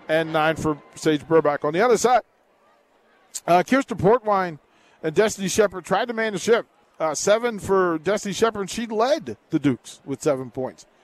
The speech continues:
Kirsten Portwine, uh, with four, and then you had Lauren Hagedorn, who knocked down a three, and then there were three other Dukes who had a bucket. My count is one, two, three, four, five, six, seven,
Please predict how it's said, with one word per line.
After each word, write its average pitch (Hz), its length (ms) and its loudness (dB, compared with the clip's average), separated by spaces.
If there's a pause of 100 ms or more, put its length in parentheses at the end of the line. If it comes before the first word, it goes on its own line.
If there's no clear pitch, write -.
(960)
Kirsten 220 300 0
Portwine, 196 720 2 (260)
uh, 165 240 2
with 156 160 0
four, 208 480 2
and 180 280 -6
then 175 580 -2
you 160 120 2
had 170 260 4
Lauren 185 220 2
Hagedorn, 180 400 0
who 165 120 -2
knocked 165 220 0
down 165 180 0
a 151 80 0
three, 185 420 0 (440)
and 156 80 -4
then 180 300 -2
there 170 120 2
were 165 140 -2
three 196 360 0
other 175 160 4
Dukes 202 340 0
who 170 160 4
had 180 140 6
a 175 60 2
bucket. 220 300 -2 (1600)
My 185 280 2
count 233 380 0
is 196 220 4
one, 226 220 -8
two, 190 200 -6
three, 170 180 -6
four, 143 440 0
five, 147 360 -4
six, - 480 -8
seven, 151 400 -2